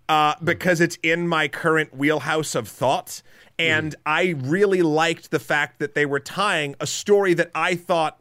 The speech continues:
Speaker 1: and again, I know that this is all embellishment for the sake of this film, but I'm going to say the movie surprised me in this way, tying the motivations of, of Mank to, uh, sort of a twofold thing.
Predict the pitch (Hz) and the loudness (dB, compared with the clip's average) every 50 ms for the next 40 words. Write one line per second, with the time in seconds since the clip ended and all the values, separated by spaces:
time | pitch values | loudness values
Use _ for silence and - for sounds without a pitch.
0 | _ - 180 185 185 175 120 - - 156 165 175 175 170 165 165 147 147 127 - | _ -10 -6 -4 -2 -2 -4 -4 -4 -4 -2 0 2 2 2 2 2 -2 -4 -4
1 | 160 - 151 135 139 143 135 131 127 127 - - 135 120 143 135 139 135 120 - | -4 -4 -4 -2 0 0 0 0 -2 -4 -6 -10 -8 -4 -4 -2 -2 -2 -4 -6
2 | 135 120 - - - 147 135 127 123 117 - - 160 139 - 139 117 117 123 - | -8 -8 -6 -2 -2 0 0 0 -2 -6 -6 -6 -6 -4 -4 -6 -8 -8 -8 -10
3 | - - 139 123 117 113 120 120 127 131 120 131 131 127 123 120 - 139 127 120 | -6 -4 -4 -4 -4 -4 -6 -6 -6 -6 -6 -6 -6 -6 -8 -4 -2 -2 -2 -2
4 | 120 - - - - 147 139 143 160 160 147 147 139 - 147 123 - - 160 147 | -4 -10 -20 -8 -4 -2 2 4 4 6 6 4 2 0 -4 -8 -8 -4 -2 0
5 | 147 151 151 - - 143 135 131 - - 143 143 139 131 127 131 120 - 131 147 | 0 0 -2 -4 -6 -8 -8 -8 -8 -8 -8 -8 -6 -6 -8 -8 -8 -4 -2 -2
6 | 143 139 131 117 - - - - - - - - - 180 175 175 175 170 165 160 | 0 0 -2 -2 -6 -8 -16 -20 -18 -14 -10 -4 -2 0 2 2 0 0 -2 -4
7 | 151 143 123 123 139 131 139 151 156 160 156 147 127 120 143 147 151 - - 165 | -6 -6 -4 -4 -4 -4 -2 0 2 2 2 0 0 0 -2 -2 -2 -2 -2 -2
8 | 135 113 113 107 - - - _ _ - - - _ _ - 156 151 143 139 135 | -2 -4 -4 -10 -10 -12 -14 _ _ -20 -20 -20 _ _ -2 0 2 2 2 2
9 | 131 127 123 120 120 - - 139 127 113 113 127 156 160 151 135 120 113 - - | 0 -2 -4 -6 -8 -6 -4 -4 -4 -4 -4 -2 -2 0 0 -2 -4 -8 -14 -20
10 | _ _ _ _ - - - - - - 190 175 165 156 151 147 143 139 127 123 | _ _ _ _ -20 -16 -10 -8 -4 -2 0 0 2 2 2 0 0 -2 -4 -8
11 | - - - _ _ _ _ _ _ _ - - 151 143 143 139 135 131 127 127 | -12 -20 -20 _ _ _ _ _ _ _ -4 -2 0 2 2 2 2 0 0 -2
12 | - - _ _ _ _ _ - - - 156 - - - - 311 302 240 202 - | -4 -8 _ _ _ _ _ -20 -20 -20 -20 -18 -6 -2 0 2 2 0 0 -2
13 | - - 262 254 190 - 175 143 127 117 - 151 131 123 | -2 -2 -2 -2 0 0 0 0 0 -2 -2 -4 -4 -2